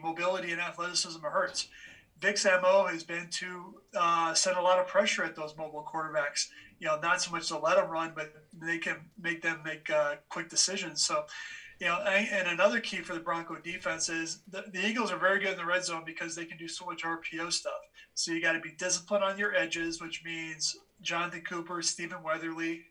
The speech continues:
at the outside linebacker spot, don't bite on the fake, stay home. And then on the flip side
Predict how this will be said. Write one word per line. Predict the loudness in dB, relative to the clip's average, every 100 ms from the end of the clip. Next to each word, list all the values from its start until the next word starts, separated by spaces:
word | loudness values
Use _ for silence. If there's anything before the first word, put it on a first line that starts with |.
| -14
at | -10 -2
the |
outside | -2 0 0 0
linebacker | -2 -4 -6 -4
spot, | -2 0 0
don't | -2 -6 -4
bite | -2 0
on | -2
the | -6
fake, | -6 -4 -4 -6 -2
stay | -2 0 -2
home. | 2 0 0 -6 -14 -16 -14 -12 -14 -16 -8
And | 0 2
then | 4
on | 2
the | 0
flip | 2 2
side | 4 4 2